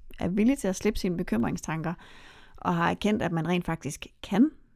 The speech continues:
at man, at det er inden for ens kontrol at stoppe med at bekymre sig, ved at vende sit fokus over på noget andet.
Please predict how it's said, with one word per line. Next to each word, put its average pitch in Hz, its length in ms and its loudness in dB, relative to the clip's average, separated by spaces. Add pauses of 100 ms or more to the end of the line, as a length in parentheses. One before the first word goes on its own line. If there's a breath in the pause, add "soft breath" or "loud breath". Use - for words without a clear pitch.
(440)
at 165 120 0
man, 160 220 0
at 160 140 -2
det 170 100 2
er 160 140 2
inden 196 260 4
for - 80 -2
ens 180 180 0
kontrol - 500 -4
at 156 60 -8
stoppe - 300 -2
med 269 40 2
at 208 80 0
bekymre 202 360 -4
sig, 190 160 -6 (680 loud breath)
ved 185 280 6
at 190 160 4
vende 180 220 6
sit 190 160 0
fokus - 520 -2
over 185 140 4
på - 160 0
noget 156 200 2 (100)
andet. 165 300 0